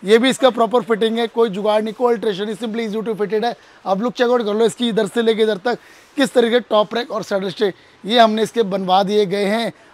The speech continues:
आपके Aprilia four five seven के लिए। तो अब आपको tension लेनी नहीं है, आपका भाई आपके लिए available है हमेशा, जो भी चीज़ें आपको चाहिए। ये अभी हमारा under processing काम चल चुका है, मतलब माल बन चुका है।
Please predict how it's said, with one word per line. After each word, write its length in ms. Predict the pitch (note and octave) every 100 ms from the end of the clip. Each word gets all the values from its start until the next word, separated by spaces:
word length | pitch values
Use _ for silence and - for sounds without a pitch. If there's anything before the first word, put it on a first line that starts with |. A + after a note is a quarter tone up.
| -
आपके 360 | F#3+ G3+ A3+
Aprilia 540 | A3 G3+ G3+ G#3+ A3+ G3+ - _ _ _
four 260 | G#3 A#3 A3
five 300 | - G3+ G#3
seven 380 | - - G#3 G#3+
के 140 | F#3 G#3
लिए। 240 | G3 F#3 - _ _ A3+
तो 100 | A3
अब 220 | A3 A#3+
आपको 240 | A#3 - B3+
tension 340 | A3 A3 A#3+
लेनी 240 | A3 A3+
नहीं 140 | A#3 A#3+
है, 160 | B3 - _ _
आपका 280 | F#3+ G3+ A3+
भाई 140 | G#3+
आपके 300 | G#3+ - A3 A3
लिए 160 | A3 A3+ -
available 440 | F3 G3+ A3 A3+
है 80 | A3
हमेशा, 320 | G#3+ G3 A3 G3+ - -
जो 80 | G#3+
भी 120 | G#3+
चीज़ें 240 | G#3 G#3 G#3
आपको 220 | G3 A3
चाहिए। 400 | - F#3+ G#3+ A#3 - _ _
ये 200 | F#3 A3 A3+
अभी 320 | - F3+ A3
हमारा 340 | G#3 A3 G#3+
under 220 | G#3 G#3
processing 400 | G#3+ G3 F#3+ A3
काम 180 | G3 G3+
चल 200 | F#3 G3+
चुका 180 | F#3+ G3+
है, 80 | A3
मतलब 240 | G#3 A3 G3 _ _ _
माल 260 | F3 G#3 A#3
बन 220 | A#3 A3
चुका 200 | G#3+
है। 100 | A3+